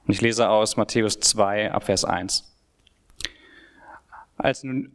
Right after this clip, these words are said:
als nun Jesus geboren war in Bethlehem in Judäa, in den Tagen des Königs Herodes, siehe, da kamen Weise aus dem Morgenland nach Jerusalem, die sprachen: "Wo ist der neugeborene König der Juden? Denn wir haben seinen Stern im Morgenland gesehen und sind gekommen, um ihn anzubeten."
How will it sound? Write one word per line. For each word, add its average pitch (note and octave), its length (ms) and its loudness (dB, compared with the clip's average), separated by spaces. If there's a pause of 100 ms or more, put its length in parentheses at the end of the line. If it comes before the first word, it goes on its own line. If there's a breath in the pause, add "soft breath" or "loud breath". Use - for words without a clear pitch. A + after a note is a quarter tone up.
als C3 220 -2
nun B2 120 -10
Jesus C3+ 300 -2
geboren B2 400 2
war A2 100 4
in G#2 80 -4
Bethlehem A#2 480 0
in A2 140 -2
Judäa, G#2 540 0
in - 40 -10
den G#2+ 140 0
Tagen A2+ 280 0
des G#2 140 -6
Königs G#2+ 340 0
Herodes, G#2+ 640 0 (380 loud breath)
siehe, C#3 420 0
da C3 120 0
kamen G#2 280 -2
Weise A#2 300 2
aus A2+ 120 0
dem G#2 140 0
Morgenland G#2 500 2
nach G2+ 160 0
Jerusalem, G2+ 680 -2 (200)
die A2 60 4
sprachen: B2+ 540 0 (720 loud breath)
"Wo D#3 140 4
ist D#3+ 120 -2
der C#3+ 60 0
neugeborene A#2 640 2
König A2 300 0
der A2 120 2
Juden? F#2+ 540 0 (240)
Denn A2 120 2
wir G#2+ 140 -4
haben G#2+ 200 -2
seinen A2+ 260 0
Stern A2+ 420 0
im G2+ 80 0
Morgenland G#2 460 2
gesehen G#2 540 0 (100)
und A#2 140 0
sind G#2 140 4
gekommen, A#2+ 580 0
um G#2 200 -2
ihn G#2 100 2
anzubeten." F#2+ 680 -2